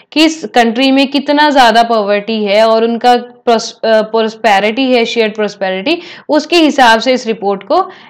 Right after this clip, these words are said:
लाया गया है। ओके, consider the following statement regarding National Air Quality Index। एनएक्यूआई से रिलेटेड क्वेश्चन है कि हमारी एयर क्वालिटी इंडेक्स ये रिलीज हुआ है।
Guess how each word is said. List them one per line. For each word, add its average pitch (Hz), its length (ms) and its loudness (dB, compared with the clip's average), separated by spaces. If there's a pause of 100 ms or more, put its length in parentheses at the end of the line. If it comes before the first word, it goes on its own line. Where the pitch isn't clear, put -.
(120)
लाया 202 360 2
गया 170 200 -6
है। 175 200 -14 (460)
ओके, 339 500 -4 (560)
consider 294 520 2
the 370 160 6
following 294 500 2
statement 254 360 -2
regarding 233 460 2
National 254 520 0
Air 262 240 4 (100)
Quality 202 400 0
Index। 180 220 -6 (160)
एनएक्यूआई 254 960 0
से 247 140 -2
रिलेटेड 208 480 -4
क्वेश्चन 208 440 -4
है 202 160 -4
कि 262 200 0
हमारी 226 520 0
एयर 240 140 2
क्वालिटी 214 380 -2
इंडेक्स 214 380 -4
ये 240 80 0
रिलीज 208 460 -4
हुआ 190 200 -2
है। 190 260 -6